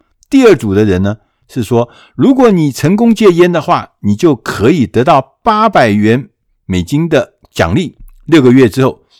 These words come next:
百分之十七的人重获戒烟成功。第三组的人是要求你自己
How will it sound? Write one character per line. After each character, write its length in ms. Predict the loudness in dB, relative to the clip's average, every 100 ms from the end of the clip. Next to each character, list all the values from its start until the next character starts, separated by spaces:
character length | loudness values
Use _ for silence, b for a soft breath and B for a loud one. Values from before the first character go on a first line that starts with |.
| _
百 160 | -4 -2
分 140 | -2
之 100 | -2
十 200 | -4 -10
七 200 | -8 -4
的 140 | -2 -2
人 180 | -2 -10 _ _
重 280 | -6 -4 -4
获 340 | -4 -8 -8 _ _ _ _
戒 200 | -2 0
烟 200 | 0 -4
成 160 | -6 -8
功。 180 | -10 -12 _ _ _ _ _ _ _
第 100 | -10
三 280 | 0 0 0
组 120 | -2
的 100 | -4
人 240 | -4 -6 -12 _ -12
是 180 | -12
要 260 | -4 -2 -2
求 360 | -2 -8 -8 _ _ _ _ -8
你 140 | -6
自 360 | -6 -6 -4 -4
己 320 | -6 -14 -14